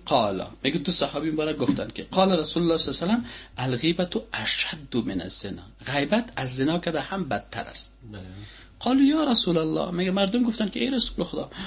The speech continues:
Speaker 1: و کیف الغیبة اشد من الزنا، غیبت چطور از زنا کده برتر است؟
Speaker 2: بله.
Speaker 1: قال ان الرجل لیزنی فیتوب، فیتوب الله علیه،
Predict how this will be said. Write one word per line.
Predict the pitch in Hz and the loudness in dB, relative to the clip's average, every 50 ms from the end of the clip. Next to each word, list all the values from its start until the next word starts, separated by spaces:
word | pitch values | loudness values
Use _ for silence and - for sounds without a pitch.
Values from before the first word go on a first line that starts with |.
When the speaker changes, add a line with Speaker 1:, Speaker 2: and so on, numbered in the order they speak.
| - - | -6 0
Speaker 1:
و | - 170 - | 4 4 4
کیف | - - 427 440 - - 427 381 | 4 4 4 4 4 4 4 4
الغیبة | 277 277 302 285 277 240 - 233 - | 6 6 4 4 4 2 2 0 0
اشد | 202 202 - 220 208 185 180 | 0 0 0 0 0 0 0
من | 208 208 208 202 | 0 2 2 2
الزنا، | 196 185 180 - 190 196 190 196 220 - - - - | 2 2 2 0 0 -2 -2 -4 -6 -8 -8 -2 2
غیبت | 214 214 - 370 | 2 2 2 0
چطور | 349 - - 233 - 370 440 440 | 0 0 0 2 4 6 6 6
از | 339 262 | 6 4
زنا | 269 247 233 226 | 6 6 4 4
کده | 220 220 202 196 | 4 4 2 2
برتر | 190 190 185 180 - 196 190 | 2 2 2 2 2 0 2
است؟ | 208 226 - - - - - - 139 135 123 | 2 0 -2 -4 -8 -12 -16 -18 -14 -12 -10
Speaker 2:
بله. | 113 113 110 104 113 127 151 - - - - - - - | -10 -10 -10 -10 -12 -14 -16 -18 -20 -16 -16 -16 -14 -6
Speaker 1:
قال | - 131 135 135 139 131 - - | -2 0 2 2 2 0 0 0
ان | 170 170 175 165 160 | 2 2 4 4 4
الرجل | 147 139 139 139 147 175 180 175 165 156 147 143 135 139 135 | 2 2 2 2 2 2 2 2 2 2 4 4 4 4 4
لیزنی | 135 135 139 156 185 202 190 - - 226 220 226 240 254 262 302 320 - - - - - - - - - - | 4 4 4 4 4 4 2 2 6 8 10 10 10 10 8 6 6 4 -2 -14 -20 -20 -20 -20 -20 -20 -20
فیتوب، | - - 139 139 143 143 143 143 147 143 - - 214 208 202 190 165 170 190 254 269 302 330 - - | -6 0 2 4 4 6 4 4 2 2 2 4 4 6 6 6 4 6 6 6 6 4 2 0 -4
فیتوب | - - - 135 139 143 139 143 143 - - 208 214 185 170 | -8 -4 0 0 2 2 2 0 -2 0 4 4 4 6 4
الله | 151 139 139 143 175 202 196 196 208 | 4 4 4 6 6 4 4 2 0
علیه، | 226 220 269 339 370 349 254 220 226 247 | 2 2 4 4 6 6 6 6 6 4